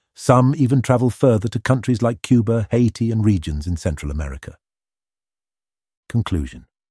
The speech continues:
Although bird lovers get sad to see hummingbirds leave when the season is over,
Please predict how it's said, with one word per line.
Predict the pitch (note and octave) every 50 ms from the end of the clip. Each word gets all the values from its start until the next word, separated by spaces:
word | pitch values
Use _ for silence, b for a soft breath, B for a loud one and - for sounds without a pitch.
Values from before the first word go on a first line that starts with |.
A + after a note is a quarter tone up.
| _ _ _
Although | C#3 C#3 B2+ D#3+ F#3 F#3+
bird | D#3+ C3+ E3+ E3+ E3+ D#3
lovers | D#3+ D3+ C3+ C#3 G#2+
get | - A#2+ G#2 -
sad | - - - C3 B2+ B2 G#2+ -
to | -
see | G#2 - B2+ A#2+
hummingbirds | G2 G#2 C3 C3+ B2+ B2 A2+ C3 B2 B2 G#2+ G2
leave | G#2+ A#2 A#2 A2+ A2+ F2+
when | A2 G#2+ G#2
the | G#2
season | F#2 - - A#2+ G#2+ F#2+ G#2+
is | G#2 F#2+ E2+
over, | A#2 A#2 A2 F#2 G2+ G2+